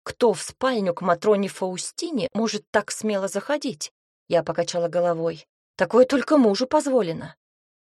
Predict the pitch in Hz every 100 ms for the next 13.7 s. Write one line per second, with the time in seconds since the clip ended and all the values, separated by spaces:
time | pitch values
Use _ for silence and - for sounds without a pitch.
0 | _ - 151 190 208 - 202 202 202 294
1 | - 165 156 160 - 196 220 240 247 175
2 | 156 170 - - 254 208 - _ _ -
3 | 147 156 151 170 147 - 165 160 156 175
4 | 190 202 147 - _ _ _ _ _ _
5 | _ 254 277 - 320 311 - 311 320 330
6 | - - - - 139 190 170 214 185 -
7 | 151 - - _ _ _ _ _ _ _
8 | - 156 165 240 175 180 196 294 285 -
9 | 294 294 - 269 185 151 147 - _ _
10 | _ _ - 202 - 285 277 208 165 -
11 | - 160 - 208 247 226 175 208 208 -
12 | 190 208 202 - 254 208 190 208 208 190
13 | 180 - 214 175 151 151 147